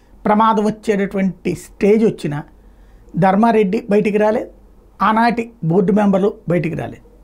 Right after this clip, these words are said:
ఇప్పుడు, ఆ, జగన్ ఆత్మవిమర్శ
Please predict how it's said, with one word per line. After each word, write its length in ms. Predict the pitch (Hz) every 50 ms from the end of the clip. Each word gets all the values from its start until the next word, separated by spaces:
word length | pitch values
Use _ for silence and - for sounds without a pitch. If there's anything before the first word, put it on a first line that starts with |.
| - - - - - - - - -
ఇప్పుడు, 380 | 196 - - 180 156 139 - - - - - - - - - - - - - - - - - -
ఆ, 300 | 190 175 165 156 147 139 131 120
జగన్ 380 | 117 123 170 175 175 220 240 240 240 -
ఆత్మవిమర్శ 480 | 208 208 214 - - 220 220 220 214 214